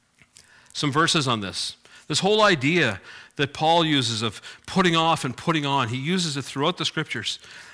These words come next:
In Ephesians chapter four, verse twenty-four, it says, "And that you put on the new man, which was created according to God in true righteousness and holiness." We see when, when you're born again, you're a new creature,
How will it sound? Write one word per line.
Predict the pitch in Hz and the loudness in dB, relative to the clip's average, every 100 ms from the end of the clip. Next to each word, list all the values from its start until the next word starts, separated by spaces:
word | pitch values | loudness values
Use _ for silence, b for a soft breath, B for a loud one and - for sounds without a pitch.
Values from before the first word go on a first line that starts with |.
| B B | B B
In | 147 160 | -4 -2
Ephesians | 151 208 208 170 | 0 0 -2 0
chapter | 147 175 156 | 0 -2 -4
four, | - 170 | -2 -2
verse | 156 156 | 0 -2
twenty-four, | - 156 - 165 147 | -4 -6 -4 -2 -2
it | |
says, | - 143 - B B B - | -2 -6 -8 B B B -4
"And | 156 | 0
that | 160 | 0
you | 156 | -2
put | - - 240 | -4 -6 -4
on | - 214 196 127 90 - _ _ _ _ - | -2 2 2 2 -2 -14 _ _ _ _ -4
the | 143 | 0
new | 170 202 | 2 2
man, | 180 131 92 92 _ _ | 0 -2 -4 -10 _ _
which | 151 139 | -8 -4
was | 147 | -4
created | - - 143 160 175 156 | -4 -2 0 0 0 -2
according | 139 - 151 143 | -6 -4 -4 -4
to | 135 | -8
God | 120 120 117 104 - B B - | -6 -4 -4 -6 -16 B B -6
in | 135 123 - | -4 -4 -8
true | - - 180 | -10 -6 -4
righteousness | 151 147 143 127 127 104 | -2 -4 -4 -8 -8 -10
and | 117 | -10
holiness." | - - 131 123 107 - - | -14 -10 -10 -8 -8 -10 -10
We | 165 | -8
see | - 185 | -4 -2
when, | 180 175 B B B | -2 -4 B B B
when | - 185 | -2 0
you're | 233 | 0
born | 196 214 196 | 0 2 2
again, | 139 160 185 - B B B | 2 0 0 -8 B B B
you're | 151 | 0
a | 123 | 0
new | 120 160 | 0 -2
creature, | - 160 139 - 101 | -2 -4 -4 -6 -8